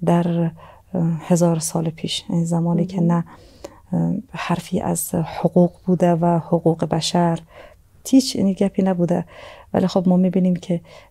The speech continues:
Speaker 1: بسیار یک رساله یا می‌شه گفت که یک منشور، اه،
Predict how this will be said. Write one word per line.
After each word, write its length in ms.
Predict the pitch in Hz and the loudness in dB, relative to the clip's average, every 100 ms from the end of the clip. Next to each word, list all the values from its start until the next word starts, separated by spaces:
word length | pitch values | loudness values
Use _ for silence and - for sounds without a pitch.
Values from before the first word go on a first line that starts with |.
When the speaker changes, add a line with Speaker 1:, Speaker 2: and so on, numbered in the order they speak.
| - | -4
Speaker 1:
بسیار 680 | 160 - 190 190 190 190 185 | -2 0 2 4 4 2 0
یک 300 | 180 180 - | 0 -2 -4
رساله 920 | 165 165 - - 170 165 165 180 185 - - - | -2 -2 -2 0 2 2 4 2 2 -4 -18 -6
یا 200 | 185 180 175 | 0 0 0
می‌شه 240 | 170 - | -2 -2
گفت 240 | 190 190 - | -2 -4 -2
که 80 | 185 | 0
یک 120 | 170 | 4
منشور، 640 | 165 160 156 - 185 190 190 180 - - - - | 4 4 0 -2 2 4 2 0 -10 -20 -20 -2
اه، 100 | 165 | -2